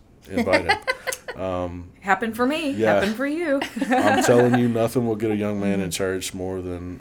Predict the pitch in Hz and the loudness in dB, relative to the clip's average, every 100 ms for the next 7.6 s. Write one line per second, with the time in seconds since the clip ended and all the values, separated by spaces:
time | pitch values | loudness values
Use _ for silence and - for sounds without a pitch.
0 | - 85 90 71 87 69 - 95 87 87 | -14 -12 -12 -10 -12 -12 -10 -10 -8 -8
1 | 90 87 90 85 80 80 82 110 110 95 | -8 -8 -8 -10 -12 -14 -12 -10 -10 -10
2 | 87 92 90 87 - - - - - 98 | -8 -6 -8 -10 -18 -20 -20 -20 -6 -2
3 | 95 90 117 117 - 120 113 87 95 104 | 0 0 0 -2 2 2 2 -2 -4 -2
4 | 95 90 90 92 87 87 90 87 - 82 | -4 -4 -4 -6 -4 -4 -4 -6 -10 -8
5 | 90 82 76 - 92 87 82 90 90 90 | -8 -10 -12 -18 -14 -12 -8 -6 -6 -8
6 | 82 82 80 71 85 90 82 82 85 85 | -8 -8 -8 -10 -8 -6 -8 -8 -10 -12
7 | - 104 76 82 92 | -12 -10 -8 -8 -8